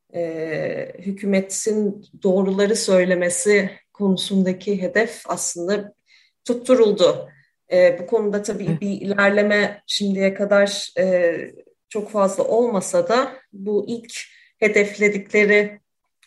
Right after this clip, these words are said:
Speaker 1: şeyi, e, başarmış oldular iki bin on dokuz eylemlerinde. E, iki bin yirmi ikide de tabii araya pandemi girdi. Dolayısıyla,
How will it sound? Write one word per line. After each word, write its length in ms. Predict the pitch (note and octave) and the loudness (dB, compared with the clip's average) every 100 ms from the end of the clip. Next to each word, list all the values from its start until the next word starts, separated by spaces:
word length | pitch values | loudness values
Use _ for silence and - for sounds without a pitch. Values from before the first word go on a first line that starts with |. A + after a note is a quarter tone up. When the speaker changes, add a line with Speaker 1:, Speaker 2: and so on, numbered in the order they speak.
| _ | _
Speaker 1:
şeyi, 380 | - G#3 G#3+ A#3+ - G3 | -4 0 4 4 2 0
e, 240 | G3 F#3+ | 2 2
başarmış 500 | G3 G3 G#3 G3 G3 | 2 2 2 0 0
oldular 500 | F3+ D#3 D#3 F3 C#4 - | -2 -2 -2 -2 -4 -10
iki 200 | - F3 | -16 -12
bin 60 | |
on 180 | F3 E3 | -10 -10
dokuz 240 | E3+ - | -12 -6
eylemlerinde. 840 | E3 D#3 D#3 D#3 D3+ D3+ E3+ - - _ _ _ _ _ _ _ A3+ | -4 -4 -6 -8 -8 -4 -2 -4 -8 _ _ _ _ _ _ _ 0
E, 280 | G#3+ G#3+ F#3+ - | 2 0 -2 -4
iki 240 | B3 - | -6 -2
bin 140 | C#4 C#4+ | 2 4
yirmi 260 | C#4 C#4 | 4 4
ikide 360 | C4+ C4+ D4 C4+ | 0 0 2 4
de 120 | A3+ | 4
tabii 260 | A#3+ G#3+ G3 | 4 4 4
araya 300 | G#3+ G#3+ A3 | 4 2 -2
pandemi 440 | G#3+ G#3 G#3 A3 | -4 -2 0 -2
girdi. 580 | G#3 F3+ E3+ E3+ A3+ A#3+ _ | 0 -2 2 0 0 -4 _
Dolayısıyla, 920 | F3+ F#3 F#3 - G3 F#3 F#3 F3+ - | -6 -4 -4 -6 -6 0 0 -2 -8